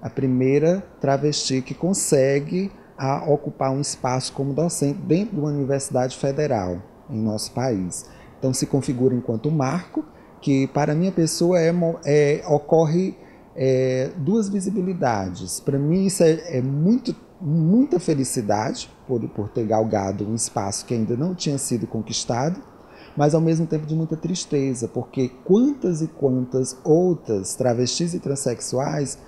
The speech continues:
não chegaram sequer ao espaço da educação básica, né? Porque isso historicamente foi negado, foi negado o direito à família, foi negado o direito à escola, principalmente na ditadura que existia normas que proibia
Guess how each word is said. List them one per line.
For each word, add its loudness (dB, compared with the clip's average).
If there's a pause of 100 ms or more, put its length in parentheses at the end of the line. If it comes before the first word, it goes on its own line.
(220)
não 2
chegaram 2
sequer 2
ao 0
espaço -2
da 2
educação -2
básica, -6 (380)
né? -4
Porque -6
isso 2
historicamente -2
foi -2
negado, -2
foi -4
negado -2
o 0
direito -2
à -4
família, 0 (280)
foi 4
negado 2
o -2
direito 0
à 0
escola, 2
principalmente -2
na 0
ditadura -2
que -6
existia -2
normas 2
que -10
proibia -2